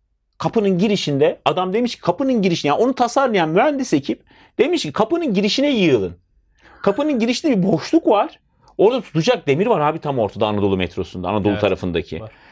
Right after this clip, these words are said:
Speaker 1: Yani ben
Speaker 2: Ama orada koltuk yok ya işte. Dört tarafına o yüzden şey yapabiliyor.
Speaker 1: Tam da kapı abi orası. Zaten kapının önüne
Speaker 2: Kapıda
Speaker 1: yığılıyorlar.
Speaker 2: onun
Speaker 1: Onun
Speaker 2: düşün-
Speaker 1: önünde iki kişi yığılıyor. Ayvayı yedin orada.
Speaker 2: Onun
Speaker 1: Gel de
Speaker 2: o-
Speaker 1: çık.
Speaker 2: onun düşündüğü şu ama. Yani tatlı Avrupa modeli düşünüyor, anladın mı? İki üç kişi falan gider. Hani bilmem ne olur falan. Hani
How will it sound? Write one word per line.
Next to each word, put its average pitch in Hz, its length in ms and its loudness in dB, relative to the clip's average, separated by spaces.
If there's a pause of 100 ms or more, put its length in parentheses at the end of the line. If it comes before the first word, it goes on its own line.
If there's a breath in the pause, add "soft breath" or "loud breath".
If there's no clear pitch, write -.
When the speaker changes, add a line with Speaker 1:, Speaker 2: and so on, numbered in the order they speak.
(140 soft breath)
Speaker 1:
Yani 208 340 0
ben 220 240 0
Speaker 2:
Ama 214 180 2
orada 208 180 4
koltuk 170 380 -2
yok - 180 0
ya 165 60 0
işte. 104 320 -8
Dört 143 200 0
tarafına 151 360 -2
o 143 60 -6
yüzden 139 240 -6
şey 135 100 -10
yapabiliyor. 131 340 0
Speaker 1:
Tam 202 120 4
da 254 100 0
kapı 214 280 0
abi 254 220 6
orası. 202 360 6
Zaten 226 300 0
kapının 190 280 -2
önüne 262 160 0
Speaker 2:
Kapıda 175 180 4
Speaker 1:
yığılıyorlar. 240 520 4
Speaker 2:
onun 170 220 4
Speaker 1:
Onun 277 100 2
Speaker 2:
düşün- 220 200 4
Speaker 1:
önünde 302 200 2
iki 214 140 -4
kişi 202 240 0
yığılıyor. 190 580 4
Ayvayı 277 360 0
yedin 277 220 2
orada. 151 280 2
Speaker 2:
Onun 165 140 4
Speaker 1:
Gel 233 180 2
de - 40 -6
Speaker 2:
o- - 140 -2
Speaker 1:
çık. - 240 -2
Speaker 2:
onun 190 260 0
düşündüğü 240 300 0
şu 190 180 2
ama. 113 240 -6 (840)
Yani 117 100 -10
tatlı 170 320 0
Avrupa 202 300 2
modeli 147 340 0
düşünüyor, 131 260 -4
anladın 233 180 -4
mı? 117 40 -10
İki 139 180 -6
üç - 100 -8
kişi - 180 -12
falan 127 280 -2
gider. 101 360 -14
Hani 107 120 -12
bilmem 113 340 -12
ne 113 40 -10
olur 104 160 -8
falan. 110 240 -12
Hani 117 220 -10